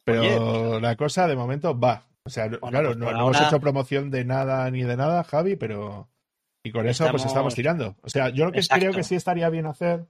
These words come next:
Speaker 1: es que cuando vayamos a grabar, yo, yo creo que sí es interesante de-, decirle a la gente que, que se pase por el directo de Twitch. Es decir, que si, por ejemplo, tú y yo ahora mismo estamos grabando un domingo a las, a las seis y media de la tarde hemos empezado, ¿no?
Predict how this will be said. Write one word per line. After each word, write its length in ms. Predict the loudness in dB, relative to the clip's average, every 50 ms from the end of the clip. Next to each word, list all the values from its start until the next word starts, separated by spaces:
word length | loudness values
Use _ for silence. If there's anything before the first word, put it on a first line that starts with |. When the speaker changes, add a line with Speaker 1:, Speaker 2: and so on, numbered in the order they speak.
| _ _ _ _ _ _ _ _ _ _ _ _ _ _ _
Speaker 1:
es 140 | -2 -2 0
que 320 | 2 2 2 2 0 -4 -4
cuando 260 | -4 -2 -2 -2 -2
vayamos 460 | -2 0 0 0 0 -2 -2 -4 -2
a 60 | -2
grabar, 420 | -2 0 0 0 0 -2 -2 -4 -8 _ _ _ _ -4
yo, 360 | -2 0 0 0 -2 -4 -2
yo 140 | -4 -2 0
creo 140 | 0 0 0
que 80 | -2
sí 140 | -4 -6 -8
es 100 | -8 -8
interesante 480 | -6 -4 -4 -4 -4 -4 -6 -4 -4 -2
de-, 300 | -2 -2 -2 -2 -4 -4
decirle 340 | -4 -4 -4 -4 -4 -4
a 40 | -4
la 120 | -4 -4 -6
gente 380 | -6 -10 -8 -6 -6 -6 -6
que, 640 | -4 -4 -4 -2 -4 -4 -6 -6 -8 -10 -12 -14 -18 _ _ _ _ _ _ _ _ _
que 100 | -2 0
se 140 | 2 0 0
pase 300 | 0 0 0 0 -2 0
por 140 | 0 -2
el 100 | -2 -2
directo 260 | -2 -4 -4 -4 -4 -4
de 40 | -6
Twitch. 220 | -4 -6 -8 -8
Es 100 | -8 -6
decir, 220 | -4 -4 -4 -4 -6
que 100 | -8 -8
si, 300 | -8 -8 -8 -8 -10 -12 -18 -20 -16 -12
por 100 | -10 -10
ejemplo, 280 | -8 -8 -6 -6 -6 -6
tú 120 | -6 -6
y 60 | -4
yo 120 | -4 -4 -4
ahora 160 | -4 -4 -4
mismo 200 | -6 -6 -6 -6
estamos 280 | -4 -4 -2 -2 -2
grabando 340 | -2 -2 -2 -4 -4 -4 -4
un 100 | -6 -6
domingo 340 | -6 -8 -8 -8 -6 -6 -6
a 40 | -6
las, 460 | -6 -6 -8 -8 -10 -12 -14 -20 _ _ _ _ _ _ _ _ _ _ _ -4
a 60 | -4
las 100 | -2 -2
seis 180 | -4 -6 -6 -4 -6
y 40 | -6
media 320 | -4 -4 -4 -4 -4 -4
de 120 | -4 -6
la 120 | -6 -6 -6
tarde 440 | -6 -4 -4 -4 -4 -4 -6 -6 -8
hemos 220 | -8 -8 -8 -10
empezado, 480 | -10 -10 -10 -12 -10 -10 -10 -10 -10 -10
¿no? 180 | -10 -10 -12